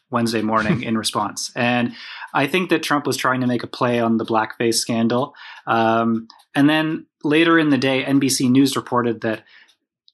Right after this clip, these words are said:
Speaker 1: Trump had been picked up on another hot mic, 'cause there's just hot mics everywhere at this nato summit, apparently. Um, <laughs> Trump was picked up saying, "That was really funny when I called him two-faced." And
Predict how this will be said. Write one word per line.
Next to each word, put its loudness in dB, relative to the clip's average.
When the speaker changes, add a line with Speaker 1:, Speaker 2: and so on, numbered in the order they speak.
Speaker 1:
Trump 0
had -2
been 0
picked -2
up -2
on 2
another 2
hot 0
mic, -4
'cause -4
there's -4
just -2
hot 2
mics -2
everywhere 2
at -10
this -4
nato -2
summit, 0
apparently. -4
Um, 0
<laughs> -20
Trump 0
was 0
picked -4
up 0
saying, 4
"That 0
was 0
really 6
funny 0
when 0
I 2
called 0
him 0
two-faced." 0
And -2